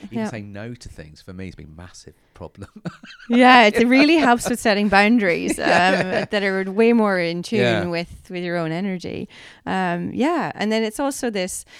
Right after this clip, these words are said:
Speaker 2: how being in nature, for me being in the ocean and water, has really enhanced my own body literacy. So we talk about
Speaker 1: Mm.
Speaker 2: ocean literacy,
Speaker 1: Mm.
Speaker 2: and I think that's completely connected to our, our body literacy. I kind of like that
Speaker 1: Yeah.
Speaker 2: as a, as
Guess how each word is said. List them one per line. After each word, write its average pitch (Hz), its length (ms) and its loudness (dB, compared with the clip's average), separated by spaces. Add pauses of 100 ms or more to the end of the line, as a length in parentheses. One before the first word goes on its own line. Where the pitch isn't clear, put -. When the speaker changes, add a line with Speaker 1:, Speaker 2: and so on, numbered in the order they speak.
(300)
Speaker 2:
how 202 180 -4
being 196 280 -2
in 180 100 -4
nature, 160 520 -8
for - 180 -10
me 190 140 -2
being 165 260 -4
in 156 100 -6
the 156 100 -6
ocean 147 280 -10
and 139 140 -8
water, 143 420 -6
has 160 240 -8
really 160 440 -4
enhanced 143 460 -10
my 143 160 -6
own 135 160 -6
body 127 320 -8
literacy. 113 720 -14
So - 120 -20
we 139 40 -12
talk 185 160 -6
about 170 160 -6
Speaker 1:
Mm. - 60 -10
Speaker 2:
ocean 147 320 -8
literacy, 127 500 -10
Speaker 1:
Mm. 117 80 -6 (200)
Speaker 2:
and 107 80 -8
I 165 40 -4
think 170 200 -8
that's - 160 -14
completely 156 420 -12
connected 131 520 -14
to 147 120 -12
our, 127 340 -10 (180)
our 143 120 -12
body 139 380 -12
literacy. - 680 -18 (100)
I 147 60 -20
kind 156 200 -14
of 143 120 -16
like 131 220 -18
that - 180 -18 (440)
Speaker 1:
Yeah. 110 380 -2
Speaker 2:
as - 100 -20
a, 143 40 -18
as 135 60 -18